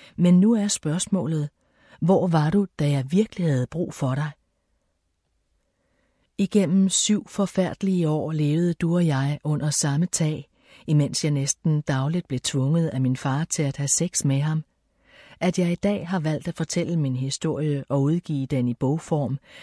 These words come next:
er der flere grunde til. Men den vigtigste er, at det er mit ønske, at du skal vide, hvad jeg har gennemgået,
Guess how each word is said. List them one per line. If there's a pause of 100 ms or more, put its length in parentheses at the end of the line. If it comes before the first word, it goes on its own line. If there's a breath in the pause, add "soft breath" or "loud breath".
(160 loud breath)
er
der
flere
grunde
til. (680 soft breath)
Men
den
vigtigste
er, (160)
at
det
er
mit
ønske,
at
du
skal
vide,
hvad
jeg
har
gennemgået,